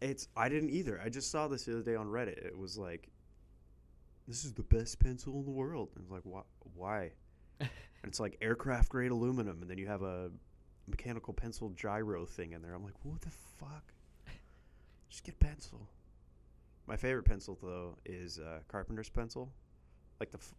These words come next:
Speaker 1: you ever had those, like, flat ones? Like, long, square, flat?
Speaker 2: Is it square?
Speaker 1: Well, it's rectangular.
Speaker 2: I mean, same difference.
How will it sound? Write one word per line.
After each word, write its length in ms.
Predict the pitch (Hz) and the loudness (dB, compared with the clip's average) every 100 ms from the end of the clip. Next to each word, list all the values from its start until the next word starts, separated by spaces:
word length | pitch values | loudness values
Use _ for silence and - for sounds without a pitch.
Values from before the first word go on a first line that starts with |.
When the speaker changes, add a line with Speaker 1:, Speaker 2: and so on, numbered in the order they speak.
| - | -14
Speaker 1:
you 120 | 110 | -8
ever 80 | 92 | -4
had 100 | 92 | -4
those, 180 | 90 85 | -4 -6
like, 160 | 87 - | -10 -6
flat 260 | 101 87 | -4 -2
ones? 260 | 104 107 - - - - - - - | -4 -8 -12 -18 -20 -20 -20 -16 -16
Like, 80 | - | -8
long, 380 | 90 90 85 87 | -6 -6 -6 -10
square, 540 | - - 87 87 85 87 | -10 -6 -4 -4 -6 -8
flat? 340 | 87 87 90 - - - - - - - - - - | -6 -4 -6 -10 -20 -20 -20 -20 -20 -20 -20 -18 -10
Speaker 2:
Is 100 | 120 | -8
it 60 | |
square? 580 | - - 98 104 160 180 - - - - - - | -8 -8 -4 -4 -4 -8 -12 -20 -20 -20 -20 -10
Speaker 1:
Well, 80 | - | -8
it's 140 | - 98 | -6 -6
rectangular. 640 | 90 - 80 78 78 80 - - - - - - - - - - - - - - - | -6 -6 -8 -8 -10 -10 -14 -18 -20 -20 -20 -20 -20 -20 -20 -20 -20 -20 -20 -20 -12
Speaker 2:
I 40 | |
mean, 120 | 113 101 | -8 -8
same 220 | 120 107 | -8 -8
difference. 540 | 98 92 92 92 - | -10 -8 -8 -8 -10